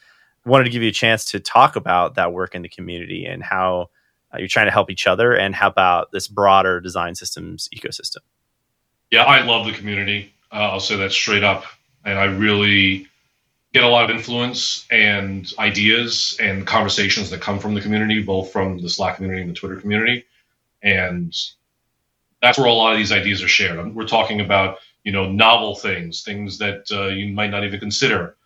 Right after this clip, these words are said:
Speaker 2: I remember there was a post from Nate Baldwin, who works at Adobe, who made an entire site about color and contrast.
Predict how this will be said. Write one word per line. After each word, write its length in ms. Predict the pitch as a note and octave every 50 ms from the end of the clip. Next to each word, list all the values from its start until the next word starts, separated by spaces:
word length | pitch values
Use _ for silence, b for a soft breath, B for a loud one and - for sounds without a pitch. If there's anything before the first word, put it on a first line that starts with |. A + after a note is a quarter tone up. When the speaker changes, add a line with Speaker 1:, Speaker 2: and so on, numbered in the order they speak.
| _ _ _ _ _
Speaker 2:
I 60 | -
remember 240 | G2 G2+ G2+ F#2 G2
there 100 | G2 G2
was 140 | F#2+ F#2 F#2+
a 40 | G#2
post 640 | - - A2 G#2 G2+ G2 - - - - - - - _ _ _ _ _ _ _ _
from 260 | _ - G#2 G2 G2 G2
Nate 200 | G2+ G2+ - -
Baldwin, 440 | G#2+ G#2 A2+ A2 G#2+ G2+ G2 F#2+
who 120 | F#2+ F#2+ F#2+
works 380 | F2+ F#2+ F#2+ F#2 - - -
at 140 | G2+ G2 F2+
Adobe, 580 | F2 E2 G#2 G#2+ B2 A2+ A2 G#2 G2 F#2+ F#2+ B B B B B _ _
who 100 | B2 A2
made 180 | A2 A2+ A2
an 80 | G#2 G2+
entire 400 | G2 G2 - - C3 B2+ B2 A#2
site 280 | - - - B2 A2+ A2
about 200 | G#2 G2+ F#2+ -
color 260 | - A2 G2+ G2+ G2
and 100 | F#2 F2+
contrast. 580 | F#2 F2+ F2 E2+ F2 E2 D2 - - - -